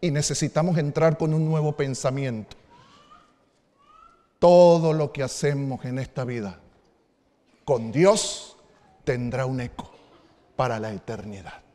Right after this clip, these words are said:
Y quiero que se ubiquen en el versículo veintitrés.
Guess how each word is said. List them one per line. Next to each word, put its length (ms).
Y 100
quiero 260
que 120
se 120
ubiquen 540
en 140
el 160
versículo 800
veintitrés. 1400